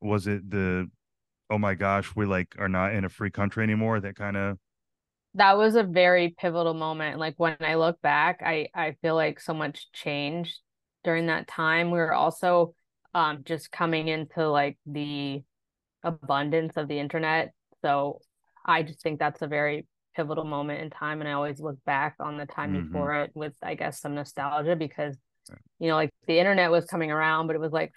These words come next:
Speaker 2: forums and chats and it was, like, cool, but it wasn't just, like, consuming your life yet.
Speaker 1: Mm.
Speaker 2: And, um, also the, like, twenty-four hour news cycle, it was already ramping up, but after nine eleven too.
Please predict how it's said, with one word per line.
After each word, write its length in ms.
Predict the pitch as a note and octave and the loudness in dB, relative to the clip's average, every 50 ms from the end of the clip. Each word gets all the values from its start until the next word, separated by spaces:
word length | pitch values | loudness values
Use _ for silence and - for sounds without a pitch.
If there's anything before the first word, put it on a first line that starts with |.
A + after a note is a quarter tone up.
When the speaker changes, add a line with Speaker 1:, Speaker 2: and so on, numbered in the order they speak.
| _ - | _ 2
Speaker 2:
forums 640 | F#3 F3+ F3+ F3 E3+ E3+ E3+ E3+ E3+ E3+ E3 D3+ | 4 6 6 6 4 4 2 0 -2 -2 -4 -4
and 200 | D#3 D#3 D#3 - | -6 -8 -8 -6
chats 600 | - - F#3 E3+ E3 D#3+ D#3+ D#3+ D#3+ D#3+ - - | 0 2 4 6 6 6 6 6 4 2 0 -6
and 100 | F3 D#3 | -6 -4
it 40 | D#3 | -4
was, 180 | D#3+ D#3 D3+ C#3+ | -4 -4 -4 -2
like, 200 | E3 D#3+ E3 - _ | -2 -2 -4 -4 _
cool, 480 | - - - A#3+ A3 G3+ F#3+ F#3 F#3 F3 | -12 -4 0 2 4 6 6 6 6 6
but 160 | D3 E3+ E3 | 6 6 4
it 100 | E3 D#3+ | 4 6
wasn't 440 | E3+ F#3 F#3 F3+ G3 G3 F3+ - - | 4 4 2 2 0 -4 -6 -8 -6
just, 180 | F#3 E3+ D3+ - | -6 -6 -4 -2
like, 220 | F3 D#3 D#3 D3+ - _ _ _ _ _ _ _ - - | -2 -2 -2 -2 -8 _ _ _ _ _ _ _ -6 -2
consuming 600 | G#3+ F3+ E3+ E3 - - E3 D#3 D#3 E3+ F3 F3 | 0 0 0 -2 -4 -2 0 0 2 2 2 4
your 180 | F3 E3 D#3+ D3+ | 4 4 4 4
life 300 | D3 D3 D#3 D#3 D3+ - | 2 2 2 0 0 0
yet. 360 | F3+ E3+ F3 F3+ F#3+ F#3+ - - _ _ _ _ _ _ _ _ _ _ - F#3 F3 E3+ E3 | 2 4 6 6 4 2 0 -6 _ _ _ _ _ _ _ _ _ _ -2 0 2 2 2
Speaker 1:
Mm. 220 | E3 E3 E3 D#3+ | 0 0 -2 -2
Speaker 2:
And, 140 | E3 D#3+ - - | -4 -6 -4 -2
um, 480 | F3 D#3+ D#3 D#3 D#3 D3+ D#3 D#3 D3+ C#3+ - | 0 2 2 2 0 -4 -6 -10 -10 -6 -2
also 380 | - D#3 D#3 - - F3 E3+ D#3 | -2 -2 -2 -2 0 0 0 2
the, 120 | E3 D#3+ | 2 0
like, 180 | D#3 D#3 D3+ - | 0 -2 -4 -6
twenty-four 480 | - - E3+ D#3+ D3+ - - D#3+ D3+ | -6 -4 -4 -4 -4 -2 2 4 4
hour 280 | D3+ D3+ D3+ D3 D3 D3 | 6 4 4 2 0 -2
news 340 | D#3 E3 F3 F#3 F3+ F3 - | 0 0 0 0 0 -2 0
cycle, 800 | - D3+ C#3+ C#3+ C#3+ - D3 C3+ - D3 D#3 D3+ C#3+ D3 D#3 - _ _ - | 0 0 0 0 -2 -4 -8 -6 -4 -4 -4 -2 -4 -4 -6 -10 _ _ -2
it 80 | - A3 | 2 6
was 140 | B3 B3 A3+ | 6 6 6
already 480 | A3+ G#3+ A3 A3 A3 A3+ G#3+ G3 - - - - _ _ _ - | 6 4 4 4 2 2 0 -4 -8 -12 -20 -20 _ _ _ -14
ramping 560 | A2+ D3 E3+ E3 D#3+ D#3 D3 E3+ D3+ D3+ D3 | -6 -2 0 0 0 -2 -2 -4 -6 -4 -2
up, 260 | D3 D#3+ E3+ D#3 - - | -2 -2 -2 -2 -4 -6
but 180 | E3+ D3+ - - _ - _ | -6 -6 -6 -8 _ -20 _
after 260 | - - - - - D3+ | -10 -10 -8 -8 -6 -4
nine 180 | D3 C#3+ C#3+ D3 | -2 -2 -2 0
eleven 420 | D3+ E3 E3+ E3+ E3 F3 E3+ E3 | 2 4 4 4 4 2 -2 -2
too. 420 | E3+ - E3 E3 E3+ E3+ E3 E3+ | -2 0 2 2 4 4 2 0